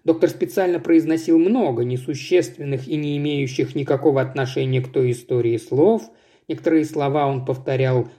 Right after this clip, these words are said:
по нескольку раз, иногда получая на них один и тот же ответ, иногда ответы были разными. А вечером, сидя в маленьком домике доктора, стоявшем на краю обрыва,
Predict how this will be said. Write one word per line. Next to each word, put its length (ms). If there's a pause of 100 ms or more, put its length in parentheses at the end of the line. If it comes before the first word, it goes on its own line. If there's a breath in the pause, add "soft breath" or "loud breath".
по 80
нескольку 580
раз, 340 (280 soft breath)
иногда 320
получая 800
на 200
них 360
один 300
и 40
тот 260
же 140
ответ, 520 (200 loud breath)
иногда 440
ответы 480
были 680
разными. 680 (340)
А 120
вечером, 560
сидя 320
в 40
маленьком 640
домике 460
доктора, 720 (240 loud breath)
стоявшем 680
на 100
краю 360
обрыва, 560